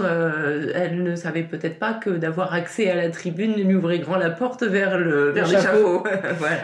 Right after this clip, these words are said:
Speaker 2: Bah oui, oui, mais parce que, bon, bah, je, je suis pas, je vis pas à l'époque d'Olympe de Gouges, mais c'est vrai que pour moi,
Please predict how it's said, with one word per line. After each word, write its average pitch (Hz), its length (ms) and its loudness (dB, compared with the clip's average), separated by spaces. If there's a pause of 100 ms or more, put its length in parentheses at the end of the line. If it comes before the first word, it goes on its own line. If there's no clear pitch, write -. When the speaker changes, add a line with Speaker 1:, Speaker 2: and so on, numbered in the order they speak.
Speaker 2:
Bah 214 200 4
oui, 262 100 4
oui, 320 180 6
mais 226 100 6
parce 208 400 0
que, 220 340 6
bon, 160 240 4
bah, 143 220 4
je, 143 160 -4
je 147 120 0
suis - 140 -12
pas, 165 120 -2
je 170 60 -4
vis 170 140 -6
pas 233 120 -2
à - 40 2
l'époque 185 300 0
d'Olympe 180 300 0
de 180 100 0
Gouges, 226 240 -4
mais 185 100 2
c'est 180 220 -2
vrai 226 200 0
que 220 120 -2
pour 202 260 -4
moi, 202 380 0